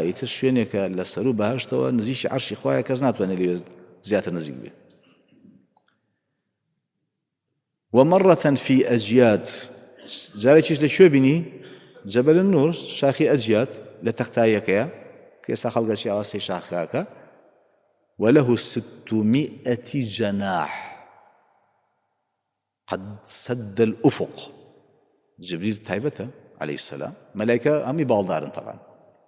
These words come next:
أولي أجنحة، هەموو مەلایکە باڵدارن.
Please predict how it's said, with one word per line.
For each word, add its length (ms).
أولي 400
أجنحة، 540
هەموو 280
مەلایکە 360
باڵدارن. 400